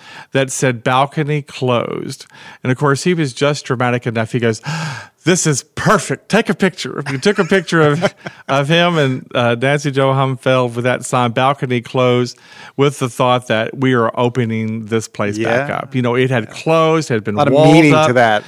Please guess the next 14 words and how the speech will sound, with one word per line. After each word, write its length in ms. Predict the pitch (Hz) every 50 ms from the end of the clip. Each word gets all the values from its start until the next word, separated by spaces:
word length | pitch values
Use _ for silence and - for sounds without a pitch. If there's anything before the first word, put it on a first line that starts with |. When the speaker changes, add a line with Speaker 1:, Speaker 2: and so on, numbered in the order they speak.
| - -
Speaker 2:
that 160 | 123 123 117 117
Speaker 1:
And 80 | - 170
Speaker 2:
hole 80 | 180 175
Speaker 1:
we 100 | 185 170
Speaker 2:
right 200 | 139 120 117 -
there. 160 | - 165 170
<laughs> 0 |
Speaker 1:
discovered 640 | 147 180 156 - - 185 208 240 254 196 175 147 135 - -
on 440 | - 160 170 190 220 254 277 277 240
those 320 | 233 226 226 226 233 214
stairs, 960 | - - - - - 196 196 196 180 147 113 - - - - - 139 - - - _ - - - - - - -
there 320 | 131 131 147 175 185 185
were 160 | 156 151 131
four 1040 | 117 - - - - - - - 202 202 202 202 202 208 214 220 214 226 233 220